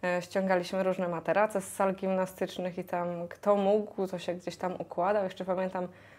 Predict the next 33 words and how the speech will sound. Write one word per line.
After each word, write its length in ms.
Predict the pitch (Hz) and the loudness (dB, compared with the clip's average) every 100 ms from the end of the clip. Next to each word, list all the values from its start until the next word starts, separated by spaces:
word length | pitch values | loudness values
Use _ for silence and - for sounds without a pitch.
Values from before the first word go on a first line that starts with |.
| - | 2
dawno, 300 | 196 208 190 | 4 6 4
dawno 360 | 180 185 175 160 | 4 2 0 -2
temu 380 | 196 226 226 196 | 2 2 2 -2
w 80 | |
tym, 420 | - - 170 170 170 - - - - - | -4 -2 -2 -2 -8 -14 -20 -20 -16 -8
e, 140 | 151 | -8
w 80 | - | -6
tym 220 | - 170 | -2 2
naszym 580 | 175 180 180 170 139 175 | 2 2 0 0 0 0
głównym 400 | 208 202 180 170 | 4 4 4 2
pokoju, 340 | 170 185 185 | 0 6 6
gdzie 140 | 175 180 | 6 2
najczęściej 460 | 170 180 175 175 | 0 0 -4 -4
siedzimy, 440 | 170 165 180 202 190 | -2 -2 -2 -2 -4
stały 320 | - 165 160 | -4 -4 -4
kanapy 640 | - 170 180 196 196 196 | -6 -6 -2 -4 -2 -2
i 80 | 175 | -2
tam, 380 | - 175 170 170 | -2 -2 0 -4
e, 280 | 165 170 180 - - - | -4 -6 -8 -14 -20 -6
tam 180 | 190 175 | -4 0
było 180 | 156 | 0
zawsze 260 | 147 147 156 | 0 -2 -6
cudownie. 460 | - 147 - - - | -4 -2 -2 -6 -6
Można 300 | 190 185 190 | -4 -4 -4
było 220 | 175 165 165 | -2 -2 -2
przyjść 320 | - 190 190 | -4 -6 -6
i 40 | |
się 120 | - | -6
tak, 140 | - 185 - | -4 -6 -4
e, 220 | 170 180 196 190 - _ _ 175 185 - - - | -2 -2 -6 -14 -20 _ _ -10 -10 -14 -20 -8
wkręcić 680 | 180 180 190 - - - - | -4 -4 -6 -14 -16 -18 -12
w 40 | |
oparcie. 540 | 196 202 208 185 - | -8 -4 -6 -6 -8